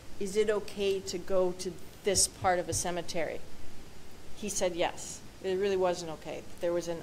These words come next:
opposition part of a cemetery and a zanu P F, which is the Mugabe's men part of the cemetery. We went into the wrong one. And there were a bunch of guys who were drunk, who were digging, uh, graves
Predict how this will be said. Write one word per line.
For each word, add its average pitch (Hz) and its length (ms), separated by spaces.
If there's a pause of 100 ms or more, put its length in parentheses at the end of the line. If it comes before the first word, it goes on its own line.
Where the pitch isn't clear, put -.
opposition 196 520
part 202 200
of 185 100
a 190 40
cemetery 180 600
and 175 120
a 165 40
zanu 170 320 (100)
P 175 100
F, 160 200
which 165 160
is 156 140
the 160 60
Mugabe's 160 560
men 151 180 (400)
part 170 100
of 160 60
the 196 60
cemetery. 156 420 (240)
We 196 100
went 190 260
into 170 220
the 170 100
wrong 156 340
one. 123 160 (760)
And 175 120
there 180 140
were 180 140
a 175 60
bunch 196 280
of 220 120
guys 185 320
who 202 100
were 165 100
drunk, 190 400 (360)
who 180 60
were 170 100
digging, 190 640 (180)
uh, 170 200
graves 175 680